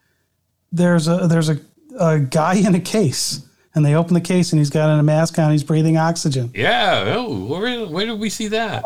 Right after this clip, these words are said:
Speaker 1: Where said that one before.
Speaker 2: Hmm.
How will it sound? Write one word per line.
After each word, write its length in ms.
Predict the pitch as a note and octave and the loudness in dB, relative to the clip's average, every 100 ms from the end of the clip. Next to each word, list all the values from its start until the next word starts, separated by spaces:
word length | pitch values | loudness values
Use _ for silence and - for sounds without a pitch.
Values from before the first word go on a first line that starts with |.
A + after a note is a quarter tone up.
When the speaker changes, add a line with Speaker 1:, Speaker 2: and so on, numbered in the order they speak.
| D4 | -2
Speaker 1:
Where 100 | F#4 G4 F4 D#4 | -2 -4 -4 -4
said 260 | - D4 C#4+ | 0 0 2
that 300 | D4 B3+ F#3+ | 2 2 2
one 180 | F3+ D#3+ | 2 2
before. 800 | G3 E3+ - G#3+ F3+ F3+ F3+ - - G#3 | 0 -2 -2 -2 -2 -2 -4 -6 -20 -14
Speaker 2:
Hmm. 680 | A3 F3+ C3 G2 F#2 F2 | -8 -4 -4 -4 -6 -10